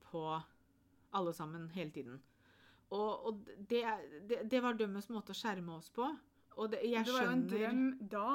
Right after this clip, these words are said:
Speaker 1: Ja.
Speaker 2: fordi vi slapp å være på skolen, vi slapp å være på skolen sammen med mobberne våre.
Speaker 1: Ja.
Speaker 2: Men det, altså, du skal ikke straffe mobbeoffere ved å sende de hjem, sånn at de går glipp av ting på skolen.
Speaker 1: Nei.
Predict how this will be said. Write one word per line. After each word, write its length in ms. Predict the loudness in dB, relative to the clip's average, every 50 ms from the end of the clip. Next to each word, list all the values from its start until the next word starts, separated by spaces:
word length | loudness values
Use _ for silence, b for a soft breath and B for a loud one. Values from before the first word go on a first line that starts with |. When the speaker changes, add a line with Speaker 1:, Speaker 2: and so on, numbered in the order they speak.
| 0 0 -4
Speaker 1:
Ja. 240 | -2 0 0 0 0 -2
Speaker 2:
fordi 320 | -4 -4 -2 -2 0 -2 -2
vi 160 | -4 -6 -6
slapp 240 | -6 -6 -8 -6 -4
å 60 | -2 -2
være 140 | -2 -2 -4
på 60 | -10
skolen, 300 | -8 -6 -4 -4 -2 -2 -4
vi 60 | -6
slapp 240 | -6 -6 -8 -8 -6 -4
å 60 | -2
være 300 | 0 0 0 -2 -4 -10
på 80 | -14 -14
skolen 240 | -10 -10 -10 -8 -10
sammen 400 | -12 -10 -8 -8 -8 -8 -8 -8
med 160 | -6 -6 -4
mobberne 320 | -6 -6 -8 -10 -10 -10 -10
våre. 220 | -8 -4 -4 -4 -4 -4 -6
Speaker 1:
Ja. 240 | -4 -4 -4 -4 -6 -10 -8 -2
Speaker 2:
Men 240 | -2 0 0 -2 -4 -8 -16 -14
det, 400 | -8 -2 0 0 0 0 -4 -8 _ -8
altså, 280 | -6 -4 -2 -2 -4 -4 -6 -10 _ _ _ -20 _ -20 _ -12
du 160 | -8 -8 -8
skal 320 | -8 -2 0 0 0 0
ikke 140 | -2 -8 -10 -12
straffe 580 | -12 -12 -10 -10 -10 -10 -14 -20 -10 -8 -4
mobbeoffere 760 | -2 -2 -2 -2 -4 -6 -8 -8 -8 -14 -10 -4 -4 -2 -2 -4
ved 140 | -4 -2 -4
å 60 | -4 -2
sende 320 | -4 -4 -4 -4 -4 -8 -10 -10 -10
de 100 | -8 -8 -6 -6 -4
hjem, 300 | -4 -2 -2 0 0 -2 -2
sånn 200 | -4 -4 -4 -4
at 80 | -6 -8 -10 -14 -12
de 240 | -12 -12 -10 -12 -12
går 320 | -8 -4 -2 -2 -2 -2
glipp 400 | -4 -8 -8 -8 -12 _ -2 -2
av 80 | -2 -2
ting 280 | -4 -10 -10 -8 -8 -8
på 140 | -8 -10 -10
skolen. 380 | -8 -6 -4 0 2 4 2 2 0 -4
Speaker 1:
Nei. 240 | -6 -6 -6 -6